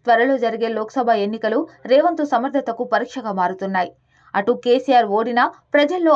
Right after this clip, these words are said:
ఆదరణ తగ్గలేదనేది బీఆర్ఎస్ అంచనా. ఈ సమయంలోనే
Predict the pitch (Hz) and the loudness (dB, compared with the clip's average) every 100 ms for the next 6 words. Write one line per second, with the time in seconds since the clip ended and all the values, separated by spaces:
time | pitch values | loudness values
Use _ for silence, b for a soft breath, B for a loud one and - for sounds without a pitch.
0 | - 233 262 285 262 254 220 269 285 254 | 4 2 0 -4 -2 0 0 0 0 0
1 | 233 220 208 339 381 B 214 294 339 233 | -2 -4 -2 -4 -4 B 0 2 2 0
2 | 202 190 196 190 - _ _ _ _ 240 | -4 -10 -6 -6 -6 _ _ _ _ -2
3 | 285 294 247 247 233 226 | 0 2 0 -2 0 0